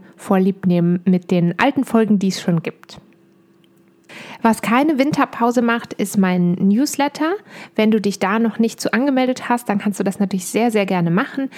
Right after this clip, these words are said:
Wenn du dich heute noch anmeldest, dann bekommst du auf jeden Fall auch noch die Dezemberausgabe des Newsletters. In der Novemberausgabe, also in der Ausgabe vom letzten Monat, habe ich unter anderem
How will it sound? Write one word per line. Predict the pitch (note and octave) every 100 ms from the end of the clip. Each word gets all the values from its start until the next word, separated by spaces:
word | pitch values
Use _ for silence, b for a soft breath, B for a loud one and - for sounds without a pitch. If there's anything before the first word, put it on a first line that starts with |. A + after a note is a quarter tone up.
| B B
Wenn | - G3+
du | G3
dich | F3+ F3+ -
heute | D4 D#4+ B3+
noch | A3+
anmeldest, | - A#3+ A#3+ A3+ -
dann | F#3
bekommst | G3 - G3+ -
du |
auf | - F#3
jeden | G3+ A#3
Fall | A#3 G3 -
auch | F#3 F#3
noch | F#3+ F3+
die | - F3 F3 B B B
Dezemberausgabe | F#3 F#3+ - D#4+ D#4 E3+ - D#3 - D#3 D#3
des | F3 -
Newsletters. | F3 E3+ - - - - - - - _ B B B B B
In | - A3 G#3+
der | G3+
Novemberausgabe, | F#3 G3 E4+ A#3+ E3+ F3 - F#3 - F#3 E3 A#3 D4
also | - F3+ -
in | F3+
der | F3 F3 F3+ _ _ -
Ausgabe | G3 F#3+ F#3 F3+
vom | - F3+
letzten | F3 A3 - G3+
Monat, | F3 E3 G3+ - - - -
habe | G3+ -
ich | G#3+ -
unter | G#3 G3+ G3+
anderem | G3 G#3+ G#3